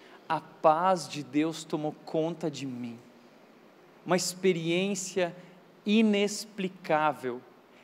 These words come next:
excede todo entendimento. E o meu coração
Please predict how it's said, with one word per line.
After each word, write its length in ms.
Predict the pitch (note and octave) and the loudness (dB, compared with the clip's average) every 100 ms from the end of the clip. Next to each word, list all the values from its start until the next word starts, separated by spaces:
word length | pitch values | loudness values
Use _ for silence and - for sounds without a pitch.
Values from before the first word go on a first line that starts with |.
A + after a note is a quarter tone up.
| - | -6
excede 1000 | D#3 D3+ - - F#3 F3+ G3 D#3+ E3+ F#3+ - - - _ | -4 -4 -6 0 4 6 4 0 -6 -6 -8 -18 -20 _
todo 580 | G3+ G3+ A3 F3+ A3 G3 - - | 8 8 6 2 -4 -6 -16 -12
entendimento. 960 | F3 E3+ F3+ E3+ D3+ C#3 B2+ B2+ - - - - _ _ _ _ _ _ | -10 -2 -2 -2 -6 -6 -6 -8 -14 -20 -20 -20 _ _ _ _ _ _
E 100 | E3 | -2
o 40 | E3+ | 2
meu 220 | E3+ G3 | 6 6
coração 680 | G3 G3+ G3 - - C3 | 6 4 4 -2 -8 -8